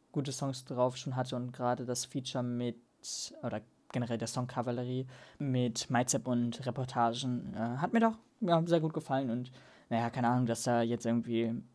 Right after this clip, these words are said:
Julian Boss oder besser gesagt Julians Blog drauf ist. Ja, ist okay, aber, ähm, ja, keine Ahnung, ist jetzt auch nicht was, was ich jetzt oft irgendwie höre.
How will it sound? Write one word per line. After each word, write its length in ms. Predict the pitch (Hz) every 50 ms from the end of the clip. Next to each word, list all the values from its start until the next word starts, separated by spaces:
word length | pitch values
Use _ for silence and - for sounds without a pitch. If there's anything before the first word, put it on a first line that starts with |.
| _ - 156
Julian 520 | 147 143 139 139 127 147 147 143 139 127 127 -
Boss 500 | 139 131 131 147 156 - - - - -
oder 200 | 131 127 123 113
besser 320 | 120 120 120 - - -
gesagt 500 | 127 123 120 117 113 110 120 127 - -
Julians 340 | 123 113 113 120 131 131 -
Blog 440 | - - 127 120 123 127 - - -
drauf 320 | 139 131 123 123 123 -
ist. 280 | 123 120 120 - - - - - -
Ja, 160 | 120 117 117
ist 120 | 127 -
okay, 340 | 156 139 - 147 139 139 139 139
aber, 420 | - 120 113 120 117 117 120 123 - -
ähm, 360 | 95 107 110 117 117 117 117 123 - _ - -
ja, 280 | 123 123 117 113 120 123
keine 200 | - - - 139
Ahnung, 260 | 120 120 120 123 131 120
ist 160 | 135 135 -
jetzt 120 | 127 123
auch 120 | - 117 127
nicht 180 | 127 123 -
was, 240 | - 120 120 - -
was 220 | - 117 117 - -
ich 280 | 120 120 120 - - - _ _ _ _ _ _
jetzt 240 | - 117 - - -
oft 200 | - 123 - -
irgendwie 220 | 123 120 120 120
höre. 320 | 120 123 117 117 120 120